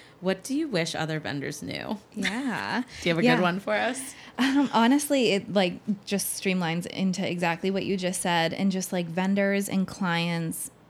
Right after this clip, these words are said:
Speaker 2: being patient with, like, a very small staff, um, knowing
Speaker 1: Mm.
Speaker 2: that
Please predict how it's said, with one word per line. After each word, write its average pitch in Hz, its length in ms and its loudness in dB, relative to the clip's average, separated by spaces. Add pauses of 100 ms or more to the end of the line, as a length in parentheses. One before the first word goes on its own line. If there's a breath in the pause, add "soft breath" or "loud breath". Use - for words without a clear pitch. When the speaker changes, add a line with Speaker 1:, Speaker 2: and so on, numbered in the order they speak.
(140)
Speaker 2:
being 180 340 -2 (180)
patient - 440 -6
with, - 160 -8
like, 165 180 -6
a 175 60 0
very 156 320 -4
small - 380 -4
staff, 98 640 -4 (280 loud breath)
um, 170 320 0
knowing 175 340 4
Speaker 1:
Mm. 175 40 4
Speaker 2:
that 165 280 2